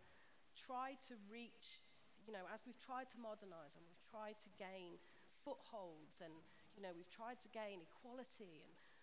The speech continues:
what we're actually starting to do now is vie for position. And as we vie for position, we're starting to let that infiltrate into our families,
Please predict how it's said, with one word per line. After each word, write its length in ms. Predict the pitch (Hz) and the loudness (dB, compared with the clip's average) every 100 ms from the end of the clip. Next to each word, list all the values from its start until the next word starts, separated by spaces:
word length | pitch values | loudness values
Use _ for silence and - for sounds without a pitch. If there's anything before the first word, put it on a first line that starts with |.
| - - | -12 0
what 180 | 262 | 2
we're 160 | 240 285 | 6 10
actually 400 | 302 339 - 254 | 10 8 2 -2
starting 320 | - 294 247 | 2 2 2
to 120 | 226 214 | -2 -2
do 160 | 269 | 0
now 160 | 254 202 | 2 0
is 80 | 190 175 | -2 0
vie 380 | 185 233 254 226 175 | 4 4 4 0 -4
for 80 | 196 185 | -8 -6
position. 460 | 185 240 - 208 - - - - - - - - 226 | -2 -2 -2 -4 -6 -12 -12 -14 -14 -14 -14 0 4
And 80 | |
as 160 | 247 240 | 4 4
we 80 | 240 208 | -2 4
vie 240 | 269 302 311 - | 8 8 6 2
for 80 | |
position, 720 | - 220 311 - 208 120 143 - - - | -4 -2 0 0 -2 -4 -8 -10 -12 -4
we're 160 | 269 247 | 0 0
starting 560 | - 269 269 294 - 247 233 | 2 4 4 2 0 -2 -2
to 20 | 214 | -2
let 240 | 220 262 - - | 2 2 2 0
that 160 | 175 - | 0 0
infiltrate 560 | 247 226 240 - 180 - | -4 -4 -10 -8 -6 -4
into 320 | 220 - 202 | -4 -2 -4
our 80 | 185 | -2
families, 640 | 220 226 233 165 131 - | 0 0 0 -4 -8 -12